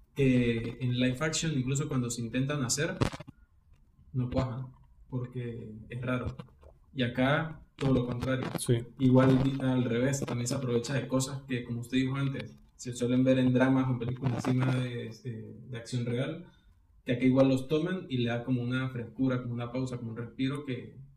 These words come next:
Speaker 1: que,
Speaker 2: Eso.
Speaker 1: que le da como más, eh, dinamismo dentro del no dinamismo, porque hace que tenga mejor ritmo la película y, no sé, me parece un exponente muy bueno Satoshi Kon y lástima que, que, bueno, que falleció,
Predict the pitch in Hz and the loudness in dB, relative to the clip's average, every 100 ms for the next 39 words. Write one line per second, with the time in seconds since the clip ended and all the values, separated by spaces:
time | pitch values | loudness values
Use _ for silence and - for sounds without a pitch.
0 | _ _ 123 117 113 110 127 - 120 120 | _ _ -8 -6 -6 2 2 4 0 0
1 | 120 - 127 120 120 123 123 123 123 123 | -2 -2 -2 -2 -2 0 0 0 -2 -6
2 | - 120 120 - _ _ _ - 135 127 | -6 -8 -8 -14 _ _ _ -2 4 6
3 | 147 175 151 127 120 135 160 127 160 160 | 4 4 2 2 2 2 2 0 0 -2
4 | 117 113 113 117 135 131 117 117 127 131 | -4 -6 -4 -4 -4 -6 -6 -4 -2 0
5 | 113 113 127 131 120 123 123 156 151 120 | -2 -2 -2 0 -2 -4 -8 -8 -8 -8
6 | 104 - 117 107 110 113 120 - 117 127 | -10 -14 -16 -16 -16 -14 -12 -10 -8 -6
7 | 120 123 123 117 120 123 123 123 123 120 | -4 -4 -6 -8 -8 -6 -4 -2 -4 -6
8 | 120 - _ _ _ _ _ 131 131 139 | -8 -12 _ _ _ _ _ 6 6 6
9 | 135 131 120 117 113 - - 131 123 120 | 4 4 2 -2 -8 -12 -10 -6 -2 -2
10 | 123 131 139 151 135 117 120 - 120 113 | 0 0 0 0 -2 -2 -4 -4 -4 -6
11 | - - 107 120 - _ _ _ _ 131 | -8 -12 -12 -16 -20 _ _ _ _ -2
12 | 120 117 117 120 101 - 131 180 | -2 -2 -6 -8 -6 -2 -2 -2